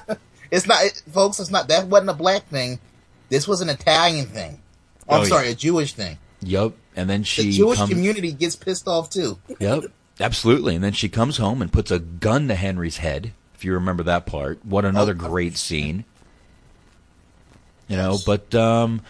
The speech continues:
Speaker 2: another person we haven't even mentioned who's in this movie is, uh, Debbie Mazar. That's who plays his other girlfriend.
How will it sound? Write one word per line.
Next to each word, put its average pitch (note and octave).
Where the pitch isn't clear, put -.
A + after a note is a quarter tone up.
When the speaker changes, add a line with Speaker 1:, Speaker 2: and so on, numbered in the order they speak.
Speaker 2:
another B2+
person B2+
we A#2
haven't B2+
even B2
mentioned B2+
who's F2+
in F2+
this E2+
movie F2
is, E2+
uh, E2+
Debbie A2+
Mazar. A2+
That's G#2+
who B2
plays A#2+
his A2+
other B2
girlfriend. D2